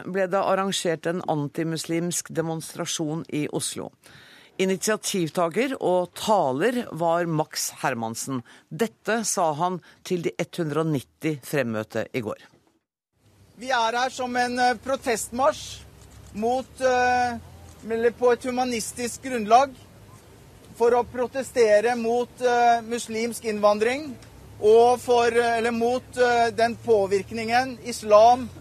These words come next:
Speaker 2: har mot Norge. Det er en rekke problemer som, eh, dette medfører for Norge, og vi vanlige mennesker som opplever dette når vi går på, eh,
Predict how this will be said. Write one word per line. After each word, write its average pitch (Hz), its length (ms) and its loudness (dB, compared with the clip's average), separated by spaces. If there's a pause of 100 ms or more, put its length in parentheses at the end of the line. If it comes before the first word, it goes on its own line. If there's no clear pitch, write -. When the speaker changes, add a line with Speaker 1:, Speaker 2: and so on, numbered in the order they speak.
(200)
Speaker 2:
har 214 360 8 (160)
mot 208 220 -2
Norge. 180 380 2 (1800)
Det 226 80 4
er 233 180 6
en 269 160 -2 (180)
rekke 254 460 0
problemer 247 840 -2 (360)
som, 240 340 0
eh, 240 200 0
dette 247 340 -2
medfører 220 520 -2
for 247 120 -4
Norge, 240 440 -2 (560)
og 233 140 0
vi 240 300 -6
vanlige 240 600 4
mennesker 254 640 0 (260)
som 254 140 -8
opplever 226 540 -2
dette 254 500 0 (460)
når 240 160 -2
vi 247 100 -6
går 233 560 4 (580)
på, 226 120 4 (240)
eh, 226 600 6